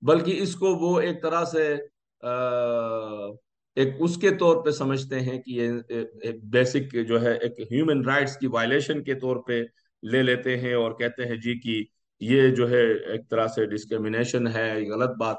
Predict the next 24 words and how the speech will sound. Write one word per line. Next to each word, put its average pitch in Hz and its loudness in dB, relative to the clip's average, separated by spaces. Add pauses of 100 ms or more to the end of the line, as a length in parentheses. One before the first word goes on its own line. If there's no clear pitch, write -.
है, 107 -2 (420)
आप 98 -6
जो 101 -4
है 101 -2
कैसे 131 0
कह 120 0
सकते 117 -6
हैं, 104 -6
कोई, 120 0
कोई 117 0
भी 135 2
हो 123 2
सकता 117 -4
है। 117 -4 (240)
और 175 4
बात 208 4
इससे 220 4
आगे 202 4
बढ़ 139 2
रही 113 -6
है 110 0
कि, 123 -4 (540)
अ, 113 2
इंसान, 151 4